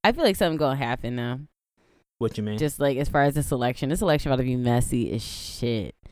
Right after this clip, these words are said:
Speaker 2: Oh, it's gonna be nasty.
Speaker 1: It's gonna be so messy. Like, you can already tell with all these extra mail-in ballots.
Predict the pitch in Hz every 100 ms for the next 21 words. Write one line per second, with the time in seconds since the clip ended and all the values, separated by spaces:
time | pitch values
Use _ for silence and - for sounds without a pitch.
0 | _ _ _ _ _ _ _ _ - 110
1 | 110 95 95 101 95 - 175 226 240 247
2 | - 151 147 135 131 120 110 87 80 -
3 | 151 147 165 180 180 180 170 160 135 110
4 | 151 175 190 151 - 170 160 147 143 143
5 | 135 127 131 131 - -